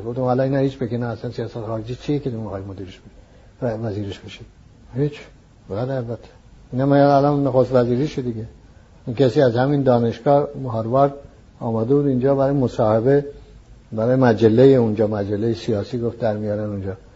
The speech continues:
از او پرسیدم، گفتم: «خب این نخست وزیر ایران کیه؟» <laughs> گفت: «نمی‌دونم.» گفتم: «خب شما اگه محقق در سیاست آمدی، راجع به سیاست ایران داری مصاحبه می‌کنی، نمی‌شناسی،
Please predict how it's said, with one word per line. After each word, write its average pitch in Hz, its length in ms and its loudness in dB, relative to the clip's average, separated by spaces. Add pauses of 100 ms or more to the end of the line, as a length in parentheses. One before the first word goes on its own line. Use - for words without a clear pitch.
(260)
از 120 200 2
او 165 100 10
پرسیدم، 120 520 4
گفتم: 123 420 -4
«خب 135 160 -4
این 143 260 -4
نخست 113 280 -2
وزیر 110 260 -2
ایران 127 320 2
کیه؟» 139 480 2
<laughs> - 140 -6
گفت: - 260 -2
«نمی‌دونم.» 123 520 0 (680)
گفتم: 120 260 -2
«خب 117 240 -4
شما 117 280 0
اگه 139 200 2
محقق 120 640 0
در 131 200 2 (640)
سیاست 113 280 -2
آمدی، 139 480 2
راجع 139 220 4
به 147 60 -2
سیاست 139 420 2
ایران 151 240 0
داری 143 200 2
مصاحبه 135 520 0
می‌کنی، 120 340 0
نمی‌شناسی، 117 680 -2